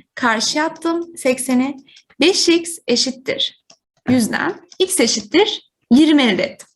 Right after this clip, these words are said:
Bu birinci çözüm yolumdu. Şimdi geldim ikinciye. Diğerinde bakın şimdi. İç açılar toplamına, yani komşu açıdan değil de diğer yoldan da sadece üçgenin iç açıları toplamı yolundan da yapabiliriz.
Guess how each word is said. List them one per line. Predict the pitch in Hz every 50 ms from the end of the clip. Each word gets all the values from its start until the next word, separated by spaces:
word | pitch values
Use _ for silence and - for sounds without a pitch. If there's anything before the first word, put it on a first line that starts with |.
| _ _ -
Bu | 339 381
birinci | 466 466 453 453 453 440 440
çözüm | - - 302 226 208 208 190
yolumdu. | 180 196 - - - - 226 - - _ _ - - - - - -
Şimdi | - 339 403 392
geldim | 381 440 427 392 381 440 480
ikinciye. | 466 403 - - 392 359 294 254 226 - - - _ - - - - 254
Diğerinde | 339 392 370 370 349 262 - -
bakın | - - - - - -
şimdi. | - - 247 - - - - - - - - _ - _ _ - _ _ _ _ _
İç | 339 339 -
açılar | 370 359 - - 330 339 320 311
toplamına, | - 339 330 339 349 330 330 330 349 349 - - - - - -
yani | 254 254 254 247 254 254 247 254 - _
komşu | _ 311 285 294 302 - 330
açıdan | 320 330 320 294 311 311 330
değil | 359 349 294 294
de | 359 349
diğer | 349 349 330 311 320
yoldan | 320 302 302 269 302 269 220
da | 202
sadece | 208 - 285 277 277 240 277 254 - 285 294 285 - - _ -
üçgenin | 277 262 - - 294 302
iç | 285 -
açıları | 262 247 - 269 320 320
toplamı | - - 311 294 - 302 294 302 311
yolundan | 277 262 254 240 233 214 214 226 254
da | 349
yapabiliriz. | 359 359 330 302 240 226 190 - 285 339 - - -